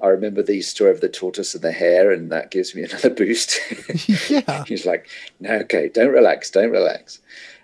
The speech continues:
Speaker 1: Um, so, uh, yeah, on, uh, on, uh,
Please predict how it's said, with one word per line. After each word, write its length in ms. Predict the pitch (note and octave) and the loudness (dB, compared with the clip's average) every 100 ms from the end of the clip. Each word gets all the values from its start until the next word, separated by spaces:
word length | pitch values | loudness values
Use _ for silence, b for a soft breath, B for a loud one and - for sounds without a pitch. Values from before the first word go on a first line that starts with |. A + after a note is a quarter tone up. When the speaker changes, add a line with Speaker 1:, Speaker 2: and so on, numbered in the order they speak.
| _ B2 | _ 2
Speaker 1:
Um, 500 | A2+ A2 G#2 G#2 G#2 _ _ _ _ _ _ _ _ - - _ _ _ _ | 2 2 -2 -4 -8 _ _ _ _ _ _ _ _ -20 -20 _ _ _ _
so, 600 | - - A2 A2 A2+ A2 | -8 4 6 8 8 8
uh, 40 | |
yeah, 240 | G#2+ - C3 | 6 4 6
on, 260 | A2+ G#2+ A2 | 4 2 -2
uh, 280 | G#2 G2+ - | 0 0 0
on, 220 | A2 G2+ | -4 -4
uh, 340 | G2+ F2+ F2 | -2 -2 -2